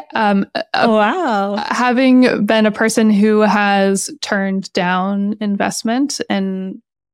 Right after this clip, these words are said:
Speaker 1: my company for that reason and saying, like, "I actually wanna build slow.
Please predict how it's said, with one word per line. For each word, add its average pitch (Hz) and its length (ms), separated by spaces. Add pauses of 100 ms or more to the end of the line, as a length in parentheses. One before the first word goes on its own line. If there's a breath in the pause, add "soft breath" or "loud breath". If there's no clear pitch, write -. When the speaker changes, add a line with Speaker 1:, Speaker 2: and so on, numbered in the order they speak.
(680)
Speaker 1:
my 180 360
company 262 560
for 233 160
that 208 220
reason 214 340
and 196 140
saying, 190 160
like, 180 240
"I 202 60
actually 214 200
wanna 269 220
build 185 500
slow. 190 640